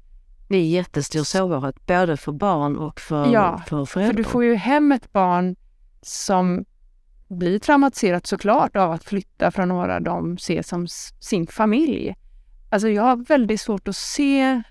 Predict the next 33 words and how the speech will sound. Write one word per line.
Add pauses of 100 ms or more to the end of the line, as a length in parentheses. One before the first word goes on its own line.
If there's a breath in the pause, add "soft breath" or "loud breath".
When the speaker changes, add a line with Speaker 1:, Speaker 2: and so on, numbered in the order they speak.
(260)
Speaker 2:
det
där,
att
det
där
kan
bli
bra, (240)
liksom, (200)
så. (1300)
Speaker 1:
Ja,
det
krävs
ju,
ska,
ska
ett
sånt,
ska
en
sån
hemflyttning
fungera
så
krävs
det
ju
att
det
finns
en (720)
regelbunden,
liksom,